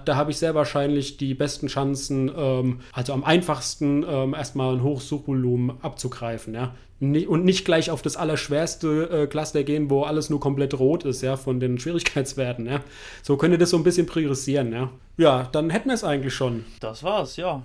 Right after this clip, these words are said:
Speaker 2: genau. Also
Speaker 1: Ja, die ganzen, äh, Links und Tools, die wir erwähnt haben, die findet ihr auch nochmal in der Beschreibung. Und wenn ihr irgendwelche Fragen habt, ähm, dann einfach in die Kommentare damit.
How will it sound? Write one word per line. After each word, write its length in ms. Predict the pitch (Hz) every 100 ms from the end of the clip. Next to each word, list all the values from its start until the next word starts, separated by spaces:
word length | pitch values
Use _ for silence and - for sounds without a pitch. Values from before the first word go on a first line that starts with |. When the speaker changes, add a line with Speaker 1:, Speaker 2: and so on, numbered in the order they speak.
| -
Speaker 2:
genau. 400 | - 165 120 127
Also 500 | - 135 127 135 131 - - -
Speaker 1:
Ja, 180 | 165 170 - -
die 280 | 180 185 185
ganzen, 460 | 185 233 226 214 208
äh, 120 | 180
Links 380 | 180 233 247 -
und 120 | 175
Tools, 240 | 208 233
die 160 | - 208
wir 60 | 202
erwähnt 360 | 190 196 202
haben, 260 | 185 185 185
die 180 | 170 165
findet 340 | - 175 165
ihr 160 | 156 143
auch 140 | 147 147
nochmal 320 | 139 143 135
in 60 |
der 80 | 131
Beschreibung. 720 | 127 123 - 175 202 208 208 185
Und 320 | 180 151 139 135
wenn 180 | 139 139
ihr 180 | 139
irgendwelche 520 | 147 143 135 131 123 127
Fragen 440 | - 135 165 147
habt, 300 | 147 143 -
ähm, 320 | 160 135 135
dann 160 | 127 127
einfach 280 | 135 135 135
in 60 |
die 60 | 135
Kommentare 540 | - 135 131 147 180
damit. 420 | 180 175 175 175